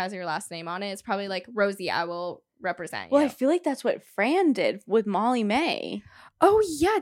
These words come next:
Speaker 1: Didn't they say that?
Speaker 2: I'm pretty sure, like, she was
Speaker 1: Molly
Speaker 2: there.
Speaker 1: said that on a YouTube or something, right?
Speaker 2: Yeah.
Speaker 1: But she was, like, with her family, I think, picking her up. Like, she had reached
Speaker 2: Right.
Speaker 1: out to the family.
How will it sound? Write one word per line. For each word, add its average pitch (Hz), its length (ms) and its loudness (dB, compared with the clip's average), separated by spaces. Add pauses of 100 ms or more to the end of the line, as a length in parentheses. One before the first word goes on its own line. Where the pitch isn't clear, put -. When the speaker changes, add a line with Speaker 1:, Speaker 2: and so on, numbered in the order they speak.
Speaker 1:
Didn't 359 280 -2
they 587 160 0
say 180 480 -4
that? 339 440 -4
Speaker 2:
I'm 240 140 4
pretty 269 320 2
sure, 240 300 2
like, 175 280 4
she - 280 -4
was 202 100 2
Speaker 1:
Molly 240 240 6
Speaker 2:
there. 196 140 6
Speaker 1:
said 175 80 6
that - 140 6
on 269 120 2
a 254 80 -2
YouTube 214 540 -6
or 170 180 -4
something, 165 420 -8
right? 175 400 -2
Speaker 2:
Yeah. 214 300 6 (160)
Speaker 1:
But 269 140 4
she 294 80 0
was, 311 100 4
like, 320 160 0
with 226 460 0 (100)
her 208 240 -6
family, 156 540 -4
I 110 60 -4
think, 123 220 -10
picking 160 340 -10
her 180 100 -2
up. 135 120 -2
Like, 202 140 0
she 196 80 2
had 220 260 6
reached 196 220 2
Speaker 2:
Right. 185 60 2
Speaker 1:
out 165 100 -2
to 220 80 -10
the 175 100 -8
family. 131 440 -8